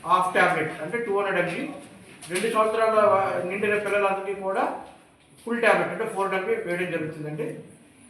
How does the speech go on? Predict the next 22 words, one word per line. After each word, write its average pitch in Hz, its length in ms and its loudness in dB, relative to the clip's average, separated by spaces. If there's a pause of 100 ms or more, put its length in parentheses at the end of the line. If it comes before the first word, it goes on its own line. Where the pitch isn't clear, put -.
ఇది 180 220 -2
ఏంటంటే, 202 680 0 (300)
ఆ, 170 720 0 (1040)
ఈ 170 80 -10
టాబ్లెట్ 196 500 -2
మాత్రము 190 520 -2 (460)
తిన్న 208 200 -2
వెంటనే 220 400 2
వేసుకోవాలండి. 175 520 0
ఎందుకంటే 185 840 -2 (280)
ఈ 160 100 -10
సైడ్ 202 280 2
ఎఫెక్ట్స్ 226 360 0
లేకుండా 185 320 -4
ఉండడానికి 185 440 -2
తిన్న 190 180 -4
వెంటనే 185 540 -2 (340)
మనం 170 160 -4
వేసుకోవాలి. 175 440 0
అందువల్ల 196 280 0
ఏం 190 160 0
చేస్తున్నామంటే 185 680 -4